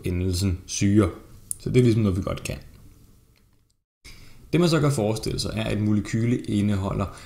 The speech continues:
mere end en stofklasse. Så siger man, det er et, en kompleks forbindelse, og hvis den gør det, så vil man navngive den, man kan sige ligesom, øh, med de simple med, at den får en endelse, men kun fra den ene af stofklasserne,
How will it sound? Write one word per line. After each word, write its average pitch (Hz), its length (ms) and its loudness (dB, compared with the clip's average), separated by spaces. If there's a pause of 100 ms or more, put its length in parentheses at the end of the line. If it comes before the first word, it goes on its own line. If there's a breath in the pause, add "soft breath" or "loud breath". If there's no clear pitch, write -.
(120)
mere 117 560 4 (140)
end 101 140 -2
en 90 140 -2
stofklasse. - 640 -6 (800 loud breath)
Så - 80 -2
siger 123 200 8
man, 113 140 4
det - 220 -2
er - 40 -8
et, - 160 -6
en - 100 -6
kompleks 147 400 0
forbindelse, 120 600 0
og 104 80 -2
hvis 110 220 0
den 95 200 -4
gør 123 200 2
det, 127 260 4 (500 loud breath)
så - 280 2
vil 120 220 8
man 104 180 2
navngive 117 460 2
den, 98 260 0
man 95 140 -2
kan 92 100 0
sige 95 140 2
ligesom, 104 380 2 (240)
øh, 90 180 -2
med 82 140 -4
de - 80 -4
simple 139 340 2
med, 104 240 0
at 98 120 -2
den 95 140 -2
får 95 300 -6
en - 180 -4
endelse, 117 500 2
men 95 200 -2
kun 98 220 0
fra 90 140 -4
den 78 180 -6
ene 151 220 4
af 165 60 0
stofklasserne, 113 720 -2